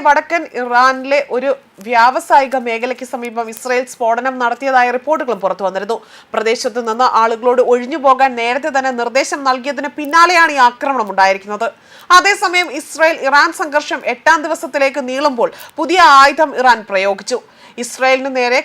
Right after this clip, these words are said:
ക്ലസ്റ്റർ ബോംബുകൾ അടങ്ങുന്ന മിസൈലുകൾ പ്രയോഗിച്ചതായി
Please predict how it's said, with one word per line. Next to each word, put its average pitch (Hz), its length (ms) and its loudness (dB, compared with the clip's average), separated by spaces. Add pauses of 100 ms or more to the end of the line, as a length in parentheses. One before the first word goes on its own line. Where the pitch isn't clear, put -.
ക്ലസ്റ്റർ 320 460 2 (140)
ബോംബുകൾ 269 400 2 (100)
അടങ്ങുന്ന 277 340 0 (140)
മിസൈലുകൾ 302 520 -2 (180)
പ്രയോഗിച്ചതായി 285 760 4